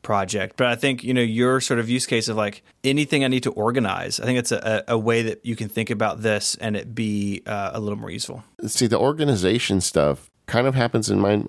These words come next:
Speaker 2: In fact, let, let, let me do one more pick.
Speaker 1: Okay.
Speaker 2: 'Cause it's so related.
Speaker 1: Okay.
Speaker 2: Uh, Omni Outliner, which is an amazing mobile outliner. I, I feel like the Omni Group, of course, are gonna do good, and they are a sponsor. So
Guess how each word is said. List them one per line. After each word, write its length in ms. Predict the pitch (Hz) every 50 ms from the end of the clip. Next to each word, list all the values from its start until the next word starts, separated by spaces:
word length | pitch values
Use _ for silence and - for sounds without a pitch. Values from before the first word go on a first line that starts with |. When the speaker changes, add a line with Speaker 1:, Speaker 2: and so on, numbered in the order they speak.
| -
Speaker 2:
In 80 | - 127
fact, 240 | 123 113 - - -
let, 140 | - - - _ _ _ _ _ - - -
let, 400 | - - - - 147 143 - - - _
let 120 | - 143 156
me 80 | 151
do 140 | 135 127 117
one 140 | 110 101 95
more 180 | 85 78 67
pick. 280 | - - - - - -
Speaker 1:
Okay. 200 | 131 110 95 98 - -
Speaker 2:
'Cause 180 | 104 92 -
it's 160 | 98 90 -
so 100 | - 113
related. 520 | 95 82 80 69 62 69 - - - - -
Speaker 1:
Okay. 20 |
Speaker 2:
Uh, 140 | - 95 90 -
Omni 360 | - 90 113 113 110 104 92
Outliner, 560 | 85 82 - - 65 64 57 58 - - - - -
which 260 | - 101 101 - -
is 340 | 104 95 87 85 - - - - - - - - - - - - _ -
an 100 | 92 90
amazing 840 | 87 90 92 92 95 95 92 87 87 82 78 76 80 78 71 76 69 - -
mobile 480 | 85 82 80 85 76 - 69 67 58 -
outliner. 500 | - 69 - - 50 50 - - - -
I, 180 | 78 76 - 78
I 40 | 95
feel 140 | - 82
like 180 | 76 69 69 -
the 80 | - -
Omni 260 | 76 78 76 76 71
Group, 220 | - 71 67 -
of 140 | 67 62 -
course, 260 | - 73 64 - -
are 60 | 65
gonna 180 | 60 67 67 67
do 100 | - 71
good, 220 | 69 - 73 67
and 140 | 73 71 73
they 160 | 90 95 90
are 280 | - - 73 76 80 76
a 120 | 64 64
sponsor. 560 | - - - 60 57 58 - - 53 50 50 -
So 400 | - - 80 69 69 67 -